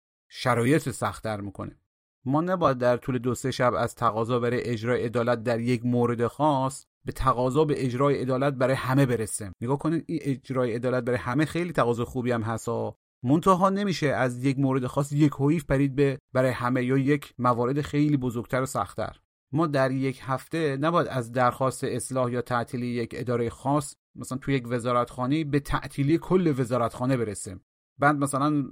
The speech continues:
سه روز بعدش هم بخوایم کلاً دولت باید سقوط بکنه. اینا رو نباید تو خواسته‌ها بگنجونیم. نه اینکه این خواسته‌ها اشتباه ها، نه اینکه این خواسته‌ها دست نیافتنیه.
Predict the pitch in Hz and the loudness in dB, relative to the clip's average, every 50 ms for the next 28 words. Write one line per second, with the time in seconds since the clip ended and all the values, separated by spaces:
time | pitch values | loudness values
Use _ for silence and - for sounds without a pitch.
0 | - 135 135 - 156 147 151 143 123 139 127 135 135 143 135 - 143 135 131 131 | -8 -10 -2 0 2 2 2 2 2 2 2 2 0 0 0 0 0 0 0 -2
1 | 123 135 131 127 - 139 131 127 - - 131 127 120 120 135 151 147 131 131 123 | -4 -6 -8 -6 -6 -6 -6 -4 -2 0 0 2 2 2 0 2 2 2 2 4
2 | 120 127 120 113 123 120 - - - 107 107 123 117 - - 98 - - 98 90 | 4 2 2 2 0 0 0 -4 -8 -6 -6 -6 -6 -8 -10 -12 -10 -10 -10 -10
3 | 92 - _ _ _ - 156 165 180 185 185 185 175 160 139 - 143 - - 123 | -12 -16 _ _ _ -4 -2 -2 0 0 -2 0 0 -2 -2 -2 -4 -4 -2 -4
4 | 117 - - 123 120 113 104 92 101 120 120 117 107 104 113 110 107 - _ _ | -4 -2 -4 -4 -4 -4 -6 -8 -6 -6 -6 -6 -6 -6 -6 -6 -6 -8 _ _
5 | _ - 131 131 143 160 185 190 165 - 156 139 139 139 - 131 120 - - 131 | _ -4 0 0 2 2 2 0 -2 -2 -2 -2 -2 -2 -4 -4 -4 -2 -2 -4
6 | 123 - 131 - - - 123 120 120 120 120 113 110 107 120 120 120 113 113 - | -2 -2 -4 -8 -6 -6 -4 -2 -2 -2 -2 -2 -4 -4 -2 -2 -2 -4 -6 -8
7 | _ _ _ _ - 120 135 160 180 - - 165 151 - 139 127 - - 131 127 | _ _ _ _ -6 -4 -4 -4 -4 -4 -2 -4 -2 0 -2 -2 -2 -2 -2 -2
8 | 123 120 123 123 117 - - 127 123 123 117 107 - - 120 117 113 113 113 110 | 0 0 0 0 -2 -2 -4 -2 0 0 0 -2 -4 -6 -6 -4 -2 -2 -2 -4
9 | 104 98 | -4 -8